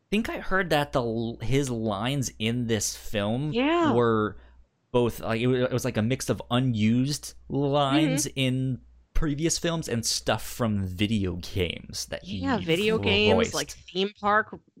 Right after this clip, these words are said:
Speaker 2: attractions,
Speaker 1: Yeah.
Speaker 2: like, all kinds of stuff.
Speaker 1: So they, they mix mashed all of his, his, his stuff there, which is, which is nice. Good
Speaker 2: Mm-hmm.
Speaker 1: stuff.
Speaker 2: Yeah.
Speaker 1: Uh, did, did you have any other Easter eggs that you wanted to p-,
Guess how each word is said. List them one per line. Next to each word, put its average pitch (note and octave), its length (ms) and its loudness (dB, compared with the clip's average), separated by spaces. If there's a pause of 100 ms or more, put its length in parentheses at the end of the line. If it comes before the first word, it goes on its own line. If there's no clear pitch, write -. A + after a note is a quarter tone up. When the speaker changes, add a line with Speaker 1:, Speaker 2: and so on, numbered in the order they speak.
Speaker 2:
attractions, G3 840 -4
Speaker 1:
Yeah. B2 100 2
Speaker 2:
like, - 120 -6
all G#3 180 -4
kinds F3+ 400 -6
of D#3 60 -20
stuff. F#2+ 400 -10
Speaker 1:
So G#2+ 80 -14
they, G#2 180 -6
they A2 240 -6
mix G2+ 520 -8
mashed F2+ 320 -8
all E2+ 120 -6
of F2 80 -8
his, F2 300 -10
his, F#2 420 -10
his E2+ 180 -10
stuff - 340 -10
there, E2+ 300 -6
which - 180 -12
is, E3 240 -8 (160)
which D4+ 160 -2
is - 120 -12
nice. G#3 340 -6 (480)
Good A4+ 100 -4
Speaker 2:
Mm-hmm. G4+ 120 0 (140)
Speaker 1:
stuff. - 160 -4 (520)
Speaker 2:
Yeah. G#3 320 0 (340)
Speaker 1:
Uh, D#3 580 2 (160)
did, D#3+ 320 0
did D#3+ 160 0
you G#3+ 160 2
have G#3 380 -2
any E3 420 -2
other C#3+ 320 -2
Easter C3+ 360 -2
eggs F#2 240 -4
that F#2+ 140 -4
you G#2 220 -2
wanted A2 320 -2
to - 80 -6
p-, - 160 2